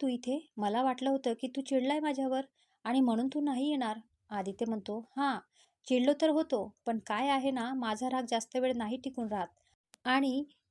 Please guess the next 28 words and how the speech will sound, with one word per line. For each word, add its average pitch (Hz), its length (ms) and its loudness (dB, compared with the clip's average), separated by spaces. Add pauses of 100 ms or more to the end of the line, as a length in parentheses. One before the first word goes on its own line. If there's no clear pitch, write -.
especially 320 560 0 (100)
तुझ्यावर 277 440 0
तर 320 80 0
बिलकुलच 269 520 -2
नाही, 208 200 -4 (260)
म्हणून 220 260 -2
मग 240 180 -2
आलो." 196 240 -4 (240)
मधू 202 240 0
म्हणते, 233 340 -2 (500)
"So 320 60 4 (200)
cute. 262 320 2 (120)
बरं, 294 200 2
मी 311 120 4
निघते, 254 300 0
बाय." 202 260 -4 (400)
असं 220 280 0
बोलून 233 240 2
मधू 226 240 0
निघून 220 280 0
जाते. 190 320 -8 (420)
सलोनी 208 300 2
आणि 233 240 0
आदित्य 226 460 -2
एकमेकांना 254 480 -2
बघण्यातच 226 680 0
गुंग 233 300 0
असतात. 254 380 -4